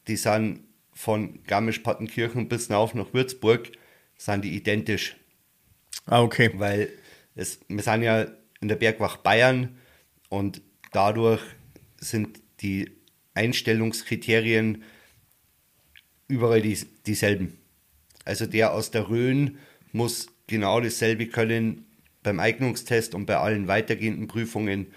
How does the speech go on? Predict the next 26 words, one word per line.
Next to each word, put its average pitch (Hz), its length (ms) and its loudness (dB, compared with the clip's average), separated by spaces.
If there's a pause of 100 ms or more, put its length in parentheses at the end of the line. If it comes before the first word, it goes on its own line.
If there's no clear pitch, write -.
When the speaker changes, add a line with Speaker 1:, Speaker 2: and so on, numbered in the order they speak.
(600)
Speaker 1:
wie 98 440 -2
mir 104 240 -2
in 95 140 -4
Garmisch, 101 420 2
obwohl 104 320 -4
wir 101 160 -2
komplett 101 560 -4 (200)
unterschiedliches 101 1120 -2 (840)
Einsatzgebiet 92 680 0
haben. 85 160 -2 (1200)
Speaker 2:
Ah, 123 100 8
okay, 117 220 6
das 107 140 2
ist 107 100 -2
also, 113 200 6 (180)
ist 113 180 0
nachvollziehbar, 147 680 8
dass 135 220 4
du, 120 260 2 (220)
dass - 200 0
du 117 60 -2
eine 110 100 2
einheitliche, 117 840 4
einheitliche 113 440 4
Standards 120 720 2
hast. - 460 2